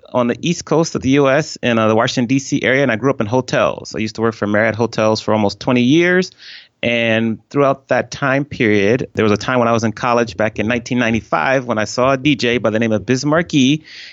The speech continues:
and I was completely just captivated by what he did.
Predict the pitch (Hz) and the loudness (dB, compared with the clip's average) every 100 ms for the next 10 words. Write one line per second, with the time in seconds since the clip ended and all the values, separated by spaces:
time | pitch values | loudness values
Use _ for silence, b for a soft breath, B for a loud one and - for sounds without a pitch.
0 | - 101 104 101 101 - 107 - 143 - | -8 -2 0 2 0 -2 -6 -2 -2 2
1 | 131 127 123 120 120 B B _ 113 110 | 2 4 4 2 -2 B B _ -4 -2
2 | - 139 113 113 110 107 95 107 110 143 | -6 -6 -2 0 2 2 0 0 -2 -2
3 | 117 92 123 | 2 2 2